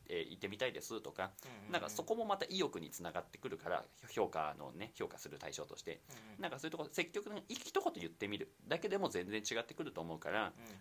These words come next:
Speaker 2: うん。
Speaker 1: うん、なんか、そういう、これもまた当たり前の一歩に近いんだけれども、
Speaker 2: うん。
Speaker 1: まあ、ちょっと一言増やしてみて、ぜひコミュニケーション取ってみてくださいよっていうところ。
Speaker 2: うん。
Speaker 1: うん。っ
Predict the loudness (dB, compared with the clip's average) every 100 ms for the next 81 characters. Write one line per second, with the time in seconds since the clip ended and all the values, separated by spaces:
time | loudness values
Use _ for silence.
0 | -10 -6 -2 -2 -2 0 2 2 -2 -10
1 | -10 0 0 2 6 6 6 4 4 4
2 | 0 0 0 0 -8 -4 -2 0 0 0
3 | -4 -4 -2 -2 -6 -8 -2 0 0 -6
4 | -4 0 0 0 0 0 0 -6 -4 -4
5 | -4 0 0 0 -4 -4 -4 -2 -4 -6
6 | -6 -8 -4 -4 -4 -6 -8 -12 -8 -4
7 | -4 -6 -14 -14 -14 -8 -6